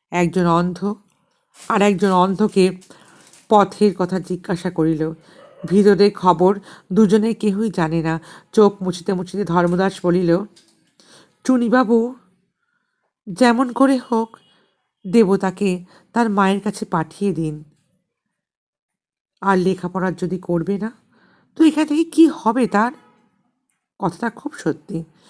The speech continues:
চুনিলাল চিন্তা করিতে লাগিল। চারি পাঁচ দিন পরে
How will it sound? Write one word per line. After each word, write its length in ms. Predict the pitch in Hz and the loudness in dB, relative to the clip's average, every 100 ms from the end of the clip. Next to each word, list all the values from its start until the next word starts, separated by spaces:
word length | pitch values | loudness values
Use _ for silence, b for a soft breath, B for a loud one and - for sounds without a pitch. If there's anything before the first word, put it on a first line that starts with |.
| b b b | b b b
চুনিলাল 520 | - 240 233 208 208 233 b b - | 0 4 4 4 2 -2 b b -6
চিন্তা 320 | 240 220 262 | -2 -2 -2
করিতে 300 | 254 180 165 | -2 -2 -2
লাগিল। 340 | 165 156 156 156 165 - b b b - | -4 -4 -4 -4 -6 -10 b b b 0
চারি 200 | 247 269 | 2 4
পাঁচ 200 | 262 269 226 | 4 2 2
দিন 180 | 285 | 0
পরে 380 | 240 254 247 262 | 2 4 4 2